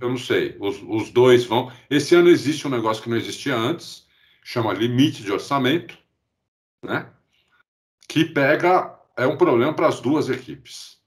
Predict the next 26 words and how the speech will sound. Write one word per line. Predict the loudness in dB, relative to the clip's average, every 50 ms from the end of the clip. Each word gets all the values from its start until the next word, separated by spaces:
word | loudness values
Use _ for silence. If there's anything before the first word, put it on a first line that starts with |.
| _ _ _ _ _ _ _ _ _ _ _ _
Pra, | -2 0 0
pra | 0 0 0 0 0
todas | 2 2 4 6 6 4
as | 4 2
equipes, | 0 0 -2 -6 -10 -10 -12 -12 -6
mas | -4 -4 -4 -4
principalmente | -6 -8 -10 -10 -8 -4 0 0 2 2 0 -2 -4 -8
pra | -8 -4 -4 -4
essas | -4 -4 -4 -4 -4 -2
duas | -2 -2 -2 -2 -2
e | -4
pra | -6 -6 -8 -6
Ferrari, | -6 -6 -4 -2 0 2 2 0 0 -4 -8 -12 -20 -20 -20 -20 -20 _ _ _ _ -12
que | -6 -4
não, | 0 0 2 0 0 -4 -8 -6
não, | -2 0 0 0 -2 -6 -4 0
não | 2 2 2 4
levavam | 2 2 2 4 4 4 4 4 2 -2 -4 -4
isso | -6 -6 -8 -10
em | -10 -6
consideração | -4 -4 -4 -2 -2 -4 -4 -2 -2 -2 -2 -2 -4 -8 -6 -4 -4 -4
até | -4 -2 -4
o | -4
ano | -4 -4
passado. | -4 -4 -4 -4 -4 -4 -4 -6 -6 -12 -18 _ _ _ _ _ _ _ _ _ _ _ _ _ _ _ _ _ _
Então, | -6 -2 -2 -2 -2 -4